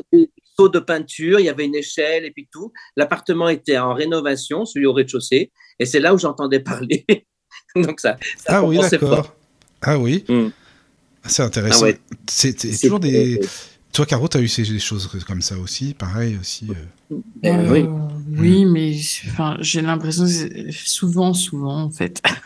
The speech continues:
Speaker 3: <laughs> Mais, euh,
Speaker 2: Oui.
Speaker 3: mm, depuis que je suis toute petite, donc, euh, ouais. C'est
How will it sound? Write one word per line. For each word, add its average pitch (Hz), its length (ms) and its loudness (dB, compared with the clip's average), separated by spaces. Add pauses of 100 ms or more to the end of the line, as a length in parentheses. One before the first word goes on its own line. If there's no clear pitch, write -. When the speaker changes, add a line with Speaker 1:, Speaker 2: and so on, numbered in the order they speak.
(120)
Speaker 3:
<laughs> - 400 -16
Mais, 156 380 2
euh, 147 180 -6 (380)
Speaker 2:
Oui. 113 260 -2 (240)
Speaker 3:
mm, - 920 -6 (840)
depuis 156 280 -2
que 156 40 -2
je - 100 0
suis - 100 -10
toute - 140 -18
petite, 156 440 -6
donc, 151 380 -2
euh, 143 360 -2 (160)
ouais. 147 300 0 (1000)
C'est 139 680 -2